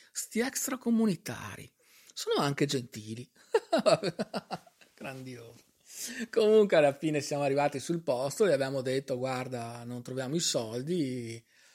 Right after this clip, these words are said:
mi dispiace, però se credi in noi", mi fa, "Eh, non funziona così", mi fa, "Mi dispiace, tornate quando avete i so-, avrete i soldi."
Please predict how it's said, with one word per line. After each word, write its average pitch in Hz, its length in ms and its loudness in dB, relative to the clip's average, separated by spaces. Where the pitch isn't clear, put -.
mi 139 100 -4
dispiace, 170 480 -2
però 120 180 -6
se - 160 -4
credi 139 280 -2
in 165 60 -2
noi", 131 240 -6
mi 165 80 -4
fa, 143 520 -2
"Eh, 151 40 -2
non 131 140 -8
funziona 127 400 -8
così", 123 300 -6
mi 110 100 -12
fa, 110 220 -16
"Mi 117 200 -6
dispiace, 123 580 -10
tornate 123 420 -8
quando 117 220 -10
avete 113 220 -8
i 120 40 -8
so-, - 140 -10
avrete 117 320 -10
i 123 40 -10
soldi." 92 420 -12